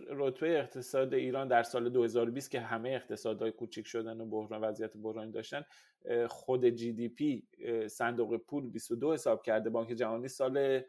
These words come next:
اه، دو هزار و نوزده رو بیست و شش حساب کرده. یا از نظر برابری قدرت خرید صندوق پول پیش بینی کرده، بر-، برآورد کرده که سال دو هزار و بیست ایران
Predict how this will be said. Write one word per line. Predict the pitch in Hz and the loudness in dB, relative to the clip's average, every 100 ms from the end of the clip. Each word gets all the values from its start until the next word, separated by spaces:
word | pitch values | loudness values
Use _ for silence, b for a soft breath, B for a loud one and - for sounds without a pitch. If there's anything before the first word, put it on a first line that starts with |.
| b b _ - | b b _ -8
اه، | 123 120 113 | -2 2 2
دو | 110 117 | 4 2
هزار | 117 113 123 | 2 2 2
و | 120 | 2
نوزده | 117 110 123 | -4 0 2
رو | 147 | 2
بیست | 131 110 113 | 0 -4 -6
و | |
شش | - 143 - | -4 -6 -4
حساب | 101 - 98 - | -4 0 -2 -2
کرده. | 104 95 - - b b b b - | -10 -12 -12 -18 b b b b -10
یا | 135 135 139 147 151 151 | 0 10 12 12 10 8
از | 143 127 | 6 6
نظر | 127 123 131 131 | 4 6 6 6
برابری | 127 127 123 123 | 6 6 4 2
قدرت | 123 117 117 - | 2 0 -2 0
خرید | 117 127 143 | 2 2 0
صندوق | - 120 117 117 | -2 0 0 0
پول | 117 139 | -2 -6
پیش | 131 120 | -8 -12
بینی | - 120 | -12 -12
کرده، | - 117 110 113 | 0 2 2 4
بر-، | 117 113 | 6 6
برآورد | 110 113 117 113 135 127 - | 6 6 6 4 4 2 -2
کرده | 107 98 92 101 | -6 -6 -6 -10
که | - | -8
سال | 104 107 107 | -4 -2 -2
دو | 107 113 | -2 -4
هزار | 107 110 | -2 -4
و | |
بیست | 113 135 - | -4 -10 -8
ایران | 123 131 135 | -6 -6 -8